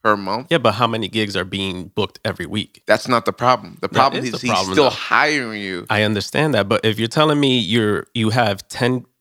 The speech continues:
Speaker 2: five gigs a week, right? You're bringing the five gigs a week.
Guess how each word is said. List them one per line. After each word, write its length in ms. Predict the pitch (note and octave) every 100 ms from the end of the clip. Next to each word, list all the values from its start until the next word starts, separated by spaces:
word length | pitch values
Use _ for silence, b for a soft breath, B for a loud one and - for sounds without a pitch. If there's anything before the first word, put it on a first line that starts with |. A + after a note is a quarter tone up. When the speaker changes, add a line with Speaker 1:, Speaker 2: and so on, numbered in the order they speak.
| -
Speaker 2:
five 300 | - C3+ D#3
gigs 220 | C#3 A#2+
a 60 | A2+
week, 300 | F#2 - _ _ _ _ _ _ _ _ _ _
right? 240 | - G#2+ C#3+ _ _ _ _ _ _ _ _ _ _ _ _ _ _ -
You're 260 | A2 C3
bringing 280 | D3 C#3+ B2+
the 60 | A2
five 320 | - A2+ G#2+
gigs 220 | A2 F#2+
a 60 | F#2+
week. 400 | D3 B2+ -